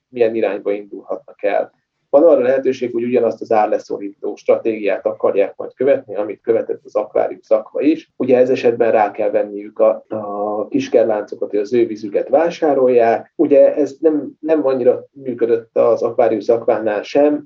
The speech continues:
ha nem úgy veszik rá, hogy csak árral, hanem valamilyen más módon próbálják meg rávenni. Ugye erről is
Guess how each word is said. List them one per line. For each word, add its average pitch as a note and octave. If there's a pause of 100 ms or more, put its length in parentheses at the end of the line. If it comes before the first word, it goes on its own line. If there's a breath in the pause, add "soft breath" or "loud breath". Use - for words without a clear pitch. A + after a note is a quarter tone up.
ha -
nem F3
úgy D3
veszik A#2+
rá, A2+
hogy A2
csak -
árral, A#2+
hanem G#2+
valamilyen G#2+
más A2
módon A2+
próbálják A2+
meg -
rávenni. B2
Ugye G#2
erről G#2
is -